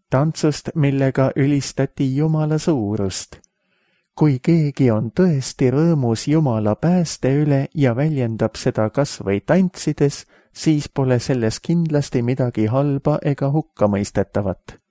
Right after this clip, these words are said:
Kas miski on hea või halb, selle määrab ikkagi sisu, mitte väline vorm. Ka vaga näoga kirikupingis istudes võib tegelikult olla Jumalast kaugel.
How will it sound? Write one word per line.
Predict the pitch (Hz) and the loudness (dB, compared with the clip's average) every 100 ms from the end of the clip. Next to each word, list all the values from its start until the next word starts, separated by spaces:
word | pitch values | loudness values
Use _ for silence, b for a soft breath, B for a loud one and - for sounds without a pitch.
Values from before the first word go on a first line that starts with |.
| _ _ _ _ _ - | _ _ _ _ _ -2
Kas | 143 131 | -2 0
miski | 143 165 - - - 127 | 0 -2 -2 -6 0 2
on | 117 117 | 2 0
hea | 151 160 123 107 | 0 0 0 0
või | 110 104 | 2 2
halb, | 151 180 156 - 170 - | 0 2 0 -2 -6 -6
selle | - 160 156 | 0 2 2
määrab | 127 127 127 123 127 - - | 0 2 2 2 2 0 -2
ikkagi | 147 - 123 113 107 | -4 -2 -2 0 0
sisu, | - 160 175 170 160 - | 0 0 2 0 -2 -4
mitte | 143 147 _ - 117 | 0 0 _ -2 0
väline | 120 151 151 147 143 | 2 0 0 0 2
vorm. | 143 120 139 87 95 - _ _ _ _ _ | 0 0 -4 -6 -6 -10 _ _ _ _ _
Ka | 143 131 | 0 2
vaga | 156 175 147 135 | 2 2 0 2
näoga | 147 156 127 143 | 2 2 0 0
kirikupingis | 139 185 180 135 - 135 147 139 127 - | 0 2 0 0 -2 2 2 2 0 2
istudes | 135 - - 143 147 139 - | 0 0 -2 0 2 2 0
võib | 139 131 123 - | 0 2 0 0
tegelikult | 131 160 143 151 - 147 - | 0 2 0 0 0 -2 0
olla | 131 123 117 | 0 2 2
Jumalast | 113 123 139 139 135 143 - | 2 2 0 0 -2 -4 -6
kaugel. | 151 131 101 101 92 95 | -2 0 0 0 -2 -2